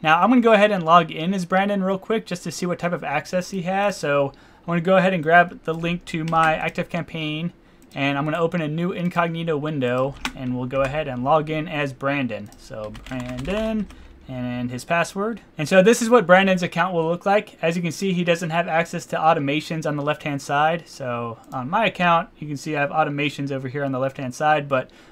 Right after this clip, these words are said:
on Brandon's, no automations. But he has access to contacts, so he could come in here and see our contacts, and he should be able to click on them.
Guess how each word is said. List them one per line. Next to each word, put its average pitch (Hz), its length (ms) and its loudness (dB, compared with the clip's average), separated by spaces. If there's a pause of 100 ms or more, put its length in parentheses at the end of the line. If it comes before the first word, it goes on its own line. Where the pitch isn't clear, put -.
(120)
on 143 100 -6
Brandon's, 185 580 2
no 170 140 -2
automations. 131 840 -2 (340)
But 160 160 0
he 190 60 2
has 214 180 8
access 185 420 2
to 175 500 0 (120)
contacts, 170 840 -2
so - 160 -12
he 139 60 -4
could 135 140 -12
come 156 220 0
in 160 80 -6
here 160 500 0
and 135 520 0 (480)
see 185 380 -2
our 170 160 0
contacts, 165 720 0
and 135 480 -4
he 143 140 -10
should 165 240 -4
be 156 100 -2
able 156 200 -4
to 143 360 -4
click 135 320 -8
on 160 160 -2
them. 156 400 -2